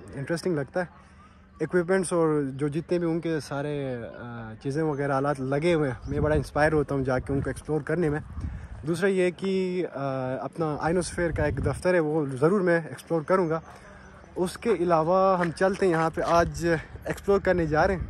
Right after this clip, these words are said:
पहला हट। आज पहला हट, अ, एक्सप्लोर करने जा रहे हैं, जो कि कराची हट है।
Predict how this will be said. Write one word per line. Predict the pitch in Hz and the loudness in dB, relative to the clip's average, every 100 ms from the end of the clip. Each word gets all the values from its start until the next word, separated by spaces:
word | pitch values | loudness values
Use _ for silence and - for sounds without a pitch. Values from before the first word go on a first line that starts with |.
| - - - 185 | -8 -10 -6 -4
पहला | 196 185 | 0 2
हट। | 160 190 - - - - - - - - - - - | 2 0 -4 -20 -20 -20 -20 -20 -20 -20 -20 -16 2
आज | 175 170 156 160 156 - - - 208 | 4 4 -4 -2 -2 -4 -18 2 4
पहला | 220 208 175 | 8 8 6
हट, | - 196 202 | 4 2 2
अ, | 165 - 143 151 139 135 151 | -2 -10 -4 0 0 0 -4
एक्सप्लोर | - 196 180 | 2 2 4
करने | 190 170 | 4 4
जा | 156 196 | 6 6
रहे | 202 | 4
हैं, | |
जो | 175 | 2
कि | 170 185 | 0 -2
कराची | 165 143 127 175 | 0 0 0 0
हट | 160 | 0
है। | 131 | 0